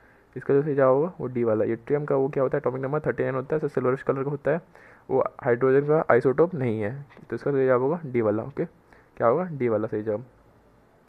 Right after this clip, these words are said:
चलिए देखते हैं अपन हम नेक्स्ट क्वेश्चन। अपना नेक्स्ट क्वेश्चन क्या बोल रहा है, जो कि एट्थ क्वेश्चन है, the main constituents of pearls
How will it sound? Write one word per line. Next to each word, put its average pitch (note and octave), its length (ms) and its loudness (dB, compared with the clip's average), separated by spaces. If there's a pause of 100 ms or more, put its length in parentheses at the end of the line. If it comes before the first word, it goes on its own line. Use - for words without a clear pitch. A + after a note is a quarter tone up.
(540)
चलिए C#3 120 0
देखते C#3 240 0
हैं C#3+ 60 0
अपन C#3 120 2
हम C#3+ 80 -2
नेक्स्ट C#3 240 -4
क्वेश्चन। E3 320 -2 (1500)
अपना - 180 4
नेक्स्ट C#3 220 4
क्वेश्चन F3 240 4
क्या E3+ 120 10
बोल E3+ 220 6
रहा F#3+ 80 8
है, F#3+ 120 -2
जो C3 140 0
कि C3+ 200 2
एट्थ C#3+ 140 2
क्वेश्चन E3 340 2
है, F#3+ 140 -2 (320)
the B2+ 100 6
main E3 220 6
constituents F3+ 480 6
of - 160 0
pearls D#3 220 12